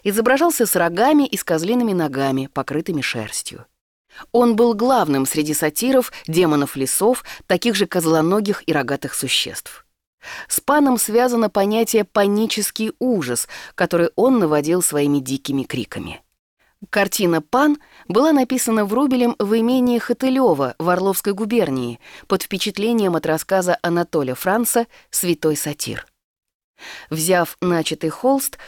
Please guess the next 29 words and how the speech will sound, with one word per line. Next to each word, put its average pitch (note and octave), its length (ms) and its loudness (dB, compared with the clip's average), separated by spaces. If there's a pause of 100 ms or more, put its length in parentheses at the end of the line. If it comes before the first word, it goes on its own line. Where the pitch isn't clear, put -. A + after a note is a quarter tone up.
художник D4 460 2
сохранил G#3 580 0
пейзаж, F3 600 0
выполненный F3+ 680 0
с - 80 -8
натуры A3+ 460 0
с - 80 -6
террасы F#3 440 0
усадебного G#3 580 -2
дома, E3+ 460 0 (400)
и F#3 80 -2
поместил E3+ 540 -2
туда A#3+ 380 0 (220)
фигуру G3+ 480 2
античного D#3 600 -2
божества. C3 640 -6 (600)
Но G3 180 2
реальные G3 480 4
впечатления F3+ 840 0
и - 120 -2
литературный F3 640 0
источник A3 560 -2 (260)
были B3 240 2
только C4 320 2
отправными B3 680 2
точками A#3 560 0
для D3 120 0
полёта D3 360 -2
фантазии. A#2 760 -10